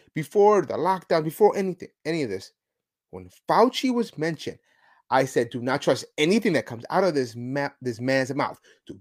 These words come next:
not trust it." Because I've been watching, not Fauci directly, but I knew about his association with the H I V aids situation.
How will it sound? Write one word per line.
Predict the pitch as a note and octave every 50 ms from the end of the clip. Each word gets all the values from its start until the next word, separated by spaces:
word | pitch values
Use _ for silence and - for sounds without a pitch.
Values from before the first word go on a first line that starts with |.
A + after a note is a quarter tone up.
| A2
not | G#2+ D3+ D3+ C#3+ - _ _
trust | - - - B2+ B2 - -
it." | C#2 - _ _ _ _ _ _ _ _ _ _ _ _ _ _ _ _ _ _ _ _ -
Because | - _ - A#2 A2 -
I've | - A3 C#4 D4+ A3+
been | D3+ D#3 C#3+ C#3+
watching, | B2+ C3+ C#3 C3+ - - D3+ C#3 C#3 C3 - _ _ _ _ _ _ _ _ _ _ - _ _ _ - - - _ - F3 F3 - - -
not | D#4 D#4 C4+ - -
Fauci | G#3 G3 F#3 F3+ - F3
directly, | D3+ C#3+ B2+ C3 C#3+ - - D#3+ D3
but | A#2 D3 C#3 - -
I | C#3+ E3 F3+ F#3+
knew | F#3 E3 D3 D3 D#3 E3 E3+ F3
about | - C3+ B2+ C3+ C3 -
his | A2 D#3 E3 D3
association | C#3 B2+ - - D#3 C#3 - - C3 A#2 B2+ C3 - F3+ F3 F3+ F3 - _ _ _ _ _ _ _ _ _ _ _ _ _ -
with | D3+ D#3+ D#3 D3+ - -
the | D#3 C#3+ B2+ -
H | D3 D3 C#3+ - D#3+
I | D3 C#3
V | C3 D3 D3+ C#3 C#3 -
aids | C#3 C3+ C3+ C3 B2+ A#2+ A2+ A2+ A2 - - - - - _ _ _ _ _ _ _ _ _ _ _ _ _ _ _
situation. | - - C3+ - - B2+ A#2 A2+ G#2+ - G#2+ F#2+